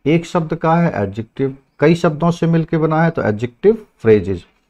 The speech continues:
तो एडजेक्टिवल फ्रेजेज उनको पढ़ते हैं basically ग्रामर में। तो in professional courses आपका यहाँ पे जो तीन शब्द हैं, प्रीपोजिशन, एडजेक्टिव, प्रोफेशनल एडजेक्टिव, कोर्सेज आपका नाउन,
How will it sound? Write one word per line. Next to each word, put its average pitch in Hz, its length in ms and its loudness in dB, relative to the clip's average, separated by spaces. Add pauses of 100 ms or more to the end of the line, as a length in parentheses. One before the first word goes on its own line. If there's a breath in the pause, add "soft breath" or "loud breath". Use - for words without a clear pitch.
(220)
तो 110 80 -6
एडजेक्टिवल 131 720 2
फ्रेजेज 110 420 -2
उनको 104 180 -6
पढ़ते 95 320 -8
हैं 120 100 -2
basically 127 420 -8
ग्रामर 127 280 -2
में। 165 180 -6 (320 loud breath)
तो - 80 -10
in 170 240 0
professional 151 720 0 (120)
courses 147 400 2
आपका 120 320 0
यहाँ 110 220 -2
पे 110 180 -2
जो 107 140 -2
तीन 165 340 -2
शब्द 113 360 -4
हैं, 113 140 -2
प्रीपोजिशन, 120 960 -6
एडजेक्टिव, 104 540 -6
प्रोफेशनल 104 640 -6
एडजेक्टिव, 101 480 -8 (100)
कोर्सेज 107 380 -2
आपका 101 240 -8
नाउन, 98 240 -6